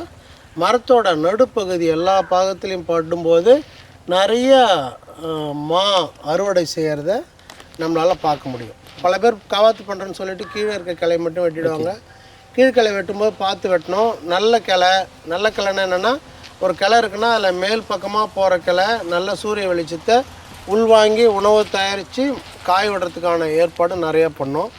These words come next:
Speaker 1: கீழே நிழல் கிளையா இருக்கிறதுல அந்த அளவுக்கு சத்து கிடைக்காது. அப்போ அந்த மாதிரி கீழ் கிளைகளை கவாத்து பண்ணலாம். மேலே மரத்து மேலே ஏறி அந்த நிழல் உள்ளே இறங்குற இடமா பார்த்து,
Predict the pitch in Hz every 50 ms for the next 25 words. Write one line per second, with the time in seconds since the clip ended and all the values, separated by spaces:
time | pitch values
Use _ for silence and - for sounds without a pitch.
0 | - - - - - - - - - - - - 254 277 294 294 285 254 233 214
1 | 214 226 240 233 - 233 220 214 208 196 185 165 175 175 185 202 214 202 180 180
2 | 175 180 175 180 196 190 175 - 175 165 151 - 202 165 - 156 151 160 - 170
3 | 151 139 123 139 170 190 - - - - 175 170 - 220 208 196 180 180 175 170
4 | 160 147 - 208 214 214 180 - 180 175 170 170 170 165 - 160 151 151 151 143
5 | 147 135 131 131 135 147 180 202 - - - - - - - - - - - 175
6 | 208 233 254 269 262 247 208 190 185 190 208 208 - 247 220 214 202 190 180 175
7 | 175 175 185 190 202 202 220 254 294 - - - - - - - - - - -
8 | 156 151 151 156 151 160 180 208 233 254 277 285 277 247 180 - - - _ -
9 | - - - - - - - - - - - - - - - - - - - -
10 | - - - - - - 156 185 220 240 247 226 208 196 190 202 208 220 214 202
11 | 196 180 175 170 180 185 202 208 196 - - 175 160 160 151 - - 170